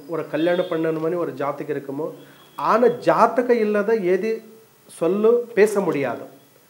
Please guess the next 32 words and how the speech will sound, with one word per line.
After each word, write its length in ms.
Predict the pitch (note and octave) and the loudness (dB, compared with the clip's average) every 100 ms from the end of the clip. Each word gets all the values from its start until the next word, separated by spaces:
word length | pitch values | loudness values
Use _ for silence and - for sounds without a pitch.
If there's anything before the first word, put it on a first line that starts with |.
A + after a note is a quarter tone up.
| _ | _
அதுக்கு 360 | D3 D#3+ F3 D#3+ | -6 -2 -2 -2
காரணம் 380 | D3 E3 F#3+ F3 | -2 0 2 0
என்னன்னா, 580 | D#3 C#3 C3 C#3 F3+ G3 - - - C3+ | -2 -6 -6 -6 -6 -8 -16 -20 -20 -6
ஜாதகம் 540 | E3+ E3 G#3+ A#3 G#3 | 0 0 0 -2 -2
உங்களை 140 | F3 D#3 | -2 -2
பிறந்திருக்கிறது 760 | D#3 E3 G3 F3+ E3 D#3+ E3 E3+ | -2 -2 -2 -4 -4 -4 -4 -6
ஒரு 180 | C#3 C3+ | -8 -8
time, 380 | D3 E3 D#3+ B2 - | -4 -4 -4 -8 -10
ஒரு 280 | C#3+ D3 C3 | -6 -6 -6
கிரகங்களும். 580 | - D3 F3 E3+ C3+ A2 - - _ _ - - | -6 -4 0 2 0 -2 -12 -20 _ _ -18 4
ஆனா 320 | F3 B3+ C4 | 8 8 8
ஒரு 280 | F#3+ G3 A#3 | 8 6 6
ஒரு 260 | A3 G3+ | 6 6
ராசிக்கு, 360 | G3+ A3+ - B3 | 4 4 -2 2
ஒரு 200 | A3+ G3+ | 4 4
ஒரு 140 | G3 | 2
மனுஷிக்கு 420 | F#3 F3+ G3+ A3+ | 0 -2 -4 -4
ஒரு 180 | - G3 | 0 0
ஒரு 120 | E3+ | 0
power 320 | E3 F3 F3+ F3+ | 0 4 6 6
இருக்கு. 460 | D3+ D3+ C3 - - - - - | 4 0 -6 -10 -20 -20 -16 -6
எது 200 | G#3+ A#3+ | 4 6
ராசி? 300 | G#3+ - G3 | 6 2 -4
main 380 | E3 F3 A3+ A#3+ | 0 6 6 8
ராசி 380 | G#3 G3+ G#3+ | 4 2 -2
என்ன? 400 | G3 F#3 F#3+ F#3 F#3 - - - - | -2 0 0 -2 -4 -10 -18 -4 -2
சுக்கிரான்னு 540 | B3+ - A#3+ F#3 G#3 G3+ | -2 2 4 6 4 0
சொல்றாரு. 360 | D#3+ D3 C3+ C3 - - - - | -2 0 -2 -4 -12 -20 -20 -6
சுக்கிர 300 | A#3 - C4 | -4 4 4
அதிபதி, 600 | F3+ E3 G3 F3+ E3+ C#3 | 4 2 2 2 0 -2
நல்ல 260 | C#3+ E3+ F3+ | -2 2 2
power. 440 | F3+ D#3 D#3+ C3+ | 2 4 6 6